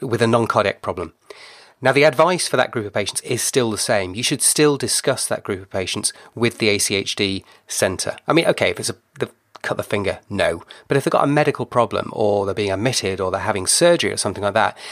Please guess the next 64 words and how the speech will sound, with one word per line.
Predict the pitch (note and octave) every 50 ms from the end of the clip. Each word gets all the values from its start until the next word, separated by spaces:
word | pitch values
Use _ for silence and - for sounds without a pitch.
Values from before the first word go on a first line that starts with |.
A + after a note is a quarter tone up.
| - - -
then | C3 A#2+ A#2+
really | A#2+ C3 D#3+ D#3+ D#3+ B2+ G2+ F#2 E2+ F2 - -
you | C3 A2+ G#2
do | - - A#2+ A2+
need | G#2+ G#2 G2 -
to | - - G#2
know | G2 G2
about | F#2 F2+ F2+ G2 G2+
this | - - - - - -
and | G2+ G2+ F#2+
you | F#2+
do | F#2 G2+
need | F#2+ F#2
to | - - -
talk | - G2 F#2+ - -
to | -
them. | - - - - _ _ - - - - - - - - - - -
If | - C#3+ - -
you | D#3+ E3
are | F3 F3 E3+
working | E3+ F3 E3 - E3+ D#3+
in | D3+
E | - - D3 D3
D, | D3 D#3 D#3 D3+ C#3+
I | - A#2
really | A#2 A#2+ A#2 A#2+ C#3+ D3+ C#3 B2+
would | A2 B2 C3+ B2+ - -
ask | - C3+ B2+ B2 -
you | - C3
to | - A#2+
have | A#2
a | B2
look | A2+ -
at | -
the | - -
stuff | - C3 A2+ -
around | G#2+ G2 G2 F#2+
Fontan | - C3 B2+ A#2+ - B2 A#2
circulations. | A2 - B2+ A#2+ - A#2+ A#2 A#2+ A#2 - - A#2 A2+ A#2 A2+ - - - - - - - _
Um, | - - A2 A2 G#2+
there's | G2 A2+ -
some | - C3
really | B2+ C#3 B2
good | - B2+ A2+ G#2 - - - - - - _ _ _
anaesthetic | - B2+ A#2 A2+ - - - E3 C#3+ - - D3 - - - - - - - - _ _ _ -
tips | - - - - -
and | B2 A2
tricks | - - - - - -
there. | - C3 C3 C3 C3 B2
So | - - B2+ B2+ B2 B2 B2 A#2+ A#2 A#2+
essentially | A#2 B2 - - C3+ B2 - - A#2+
the | A2+ A2+
Fontan | - B2+ A2+ - A#2 G#2+
circulation | - A#2+ G#2+ - A2+ A2 - - A2 G#2
works | G#2 A2+ A#2+ A#2+ - - - -
on | A#2 A2 G#2+ G#2+ G#2+ G#2 F#2
venous | - C#3 B2+ B2 - -
return | A2 - - A#2+ A2+
is | G2
based | F#2 - - - - -
on | - -
their | - -
venous | - - D#3 - - -
pressure, | - - - - - - -